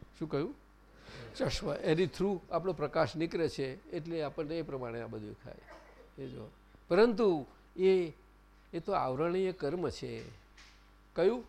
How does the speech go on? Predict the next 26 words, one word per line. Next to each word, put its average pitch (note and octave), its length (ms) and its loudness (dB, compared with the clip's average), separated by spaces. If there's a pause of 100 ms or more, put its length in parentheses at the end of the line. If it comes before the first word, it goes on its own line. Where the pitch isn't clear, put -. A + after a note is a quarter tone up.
(120)
ફળ F3+ 180 4
સ્વરૂપે D3+ 460 2
આવેલું. A#2+ 640 -2 (560)
એટલે F3 460 0 (180)
આપણે F#3 280 0
જ F#3 60 2
આપણાથી E3+ 420 0
આવરાયેલા, C3+ 640 2 (280)
તે F#3 140 2
આજે D3+ 380 -2 (200)
આપણે D3+ 500 0 (240)
અનાવરણ C#3 560 -4
થઈ C3 240 -4
જઈએ A#2 340 -6
છીએ, - 360 -14 (920)
અનાવરિત E3+ 640 2 (440)
થઈએ C#3+ 320 2
છીએ. A#2+ 440 -10 (720)
સમજાયું G#3 380 -2
ને? E3+ 120 -8 (640)
એક A3 260 4
પ્રાજ્ઞ A3 300 6
પ્રકાશથી C3+ 720 0
અને - 220 -10
પ્રાજ્ઞ G3+ 320 0
પુરુષથી. B2 680 -6